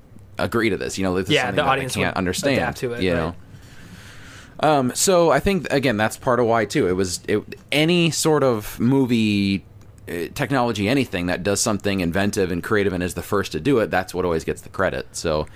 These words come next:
Speaker 1: I think that's
Speaker 2: Hmm.
Speaker 1: also why it stuck around for so long.
Speaker 2: Well, and something else that's cool about Citizen Kane is its use of lighting,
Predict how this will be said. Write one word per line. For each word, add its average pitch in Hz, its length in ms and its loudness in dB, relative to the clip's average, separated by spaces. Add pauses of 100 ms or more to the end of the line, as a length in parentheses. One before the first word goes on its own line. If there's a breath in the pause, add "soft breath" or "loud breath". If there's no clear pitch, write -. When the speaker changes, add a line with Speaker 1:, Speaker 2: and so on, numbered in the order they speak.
(120 loud breath)
Speaker 1:
I - 40 -6
think 98 120 0
that's 87 160 -4
Speaker 2:
Hmm. 87 60 2
Speaker 1:
also 85 220 -2
why 80 160 2
it 73 100 -4
stuck - 260 -6
around 73 200 0
for - 100 -8
so - 180 -6
long. 60 240 -8
Speaker 2:
Well, 165 140 2
and 156 140 -4
something 208 240 0
else 151 180 0
that's 139 160 -2
cool 151 200 0
about 127 180 -2
Citizen 131 340 -2
Kane 160 400 0
is 131 240 -4
its 127 180 -4
use 139 200 0
of - 180 -6
lighting, 139 460 -4